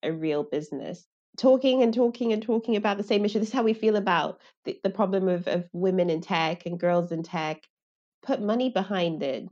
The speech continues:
you know, make sure that you're funding, um, coding education to go into schools, allowing them to have these programs that will stimulate that curiosity and help them stay, stay on the, on track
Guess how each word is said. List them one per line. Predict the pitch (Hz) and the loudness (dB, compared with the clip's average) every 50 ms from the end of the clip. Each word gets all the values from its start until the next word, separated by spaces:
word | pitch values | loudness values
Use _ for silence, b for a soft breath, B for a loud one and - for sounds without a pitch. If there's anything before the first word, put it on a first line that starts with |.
| - | -8
you | - 196 190 | -4 -4 -2
know, | 190 180 180 | 0 0 -2
make | 190 190 196 208 220 | 0 0 0 0 -2
sure | 214 - - 226 214 | -2 -2 -2 0 0
that | 208 214 185 170 | 0 0 -2 -2
you're | 180 185 180 175 170 170 175 B B B B B B _ - _ - | 0 0 2 2 2 0 -2 B B B B B B _ -20 _ -2
funding, | - 214 208 220 220 208 208 208 196 190 180 180 175 175 - - _ _ _ _ _ - | 0 2 4 4 2 2 4 4 4 4 4 2 0 -2 -6 -12 _ _ _ _ _ -10
um, | 170 175 170 170 165 170 165 - - _ _ - | -8 -8 -6 -6 -8 -8 -10 -12 -14 _ _ -14
coding | - - 262 247 254 240 240 233 214 | -2 4 6 6 6 6 4 4 4
education | 208 202 202 202 - 233 208 220 214 214 196 | 2 2 0 -2 0 0 0 0 0 -2 -4
to | 196 196 | -4 -2
go | 190 202 196 190 | -2 0 0 0
into | 185 190 190 196 | -2 -2 -4 -6
schools, | 185 - - - - 214 202 190 180 170 165 165 156 160 160 | -10 -10 -10 -4 0 2 2 2 2 0 -2 -6 -6 -8 -8
allowing | - 180 196 196 202 208 208 202 | -6 -4 -2 -2 0 0 0 0
them | 196 190 190 | 0 0 -2
to | 190 190 | -2 -4
have | 185 196 180 185 | -4 -4 -2 -2
these | 190 185 185 | -2 -4 -4
programs | - _ - 226 208 214 208 202 185 170 175 175 | -6 _ 0 2 2 2 2 0 0 0 0 -2
that | 175 180 170 165 | -4 -4 -6 -4
will | 170 175 185 | -2 -2 -2
stimulate | 180 - _ - - 220 214 214 214 196 190 180 - | -4 -6 _ -2 0 2 2 4 4 4 2 2 2
that | - 147 - - | 0 -2 -4 -4
curiosity | - - 214 196 190 190 190 190 - 185 - 185 170 | -2 0 0 2 2 0 -2 -4 -10 -6 -4 -2 0
and | 165 170 | 0 -2
help | 175 196 190 202 202 | -2 -4 -4 -4 -2
them | 190 185 | -2 -2
stay, | 185 - - 190 190 185 180 - | -2 -2 0 2 2 2 2 -2
stay | - - 185 185 | -8 -6 -4 -2
on | 180 180 | -2 -2
the, | 170 170 - - - - | -4 -6 -8 -12 -8 -6
on | 170 175 | -6 -6
track | 170 - - 220 190 151 - | -6 -6 -4 -2 -2 -2 -4